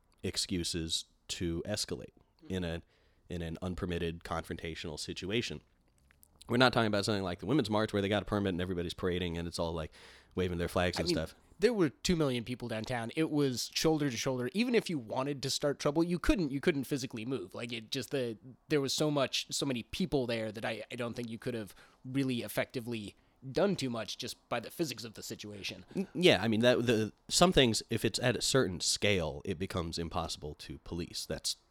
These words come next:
Speaker 1: why those things are, can be valuable. You know, i-, the, in South Korea recently, there, they threw their leader out of office through a series of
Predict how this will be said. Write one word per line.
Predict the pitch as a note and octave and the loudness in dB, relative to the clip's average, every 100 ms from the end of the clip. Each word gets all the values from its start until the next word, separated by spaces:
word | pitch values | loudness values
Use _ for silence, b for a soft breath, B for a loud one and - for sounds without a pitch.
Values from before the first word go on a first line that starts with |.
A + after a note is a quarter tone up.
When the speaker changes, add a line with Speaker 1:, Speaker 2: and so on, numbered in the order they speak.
| - | -12
Speaker 1:
why | E2+ E2 | -4 -2
those | F2 E2+ E2 | 0 0 -2
things | E2 D#2 D#2 | -2 -4 -6
are, | C#2 C2+ | -6 -8
can | - F2 | -6 -4
be | D#2 | -2
valuable. | D#2+ B2 F#2+ C#2 - - _ - | 4 4 4 0 -10 -18 _ -12
You | E2 | -10
know, | - | -6
i-, | - G2 | -4 -2
the, | G2 G#2 G2+ | 2 2 2
in | G2+ F#2 E2+ b b b - | 0 -2 -6 b b b 0
South | A2 F#2 | 2 4
Korea | G#2+ A2 E2+ | 4 4 4
recently, | E2+ F2+ E2 F2+ | 0 -4 -2 0
there, | D#2+ C#2 | 0 -2
they | E2+ E2+ D#2+ D#2 | -10 -10 -6 -6
threw | D#2 - E2+ E2 | -6 -4 -2 -2
their | D#2+ D#2+ D#2 D2+ | -2 -2 -4 -6
leader | F2 F2 E2 D#2 | -4 -2 -2 -2
out | D#2+ | -2
of | D#2+ | -2
office | C#2+ D#2+ E2 - | -4 -4 -4 -6
through | - F2+ E2+ - | -4 -2 -2 -2
a | - | -2
series | - E2 D#2+ D#2 | -2 -2 -4 -4
of | D#2+ | -6